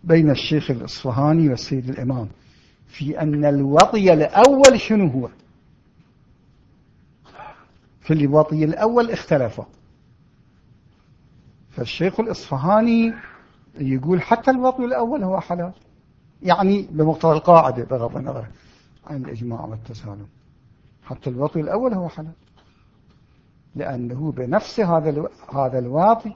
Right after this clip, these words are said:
صار العقد. يكون الفرق بين الزنا والنكاح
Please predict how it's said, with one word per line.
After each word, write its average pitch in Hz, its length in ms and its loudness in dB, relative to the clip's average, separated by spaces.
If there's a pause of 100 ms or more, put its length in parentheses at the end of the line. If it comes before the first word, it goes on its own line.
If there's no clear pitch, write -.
(760)
صار 135 400 -2
العقد. 120 340 -12 (280)
يكون 190 460 0
الفرق 156 500 2
بين 131 400 -6 (3000)
الزنا 147 760 4 (480)
والنكاح 151 800 0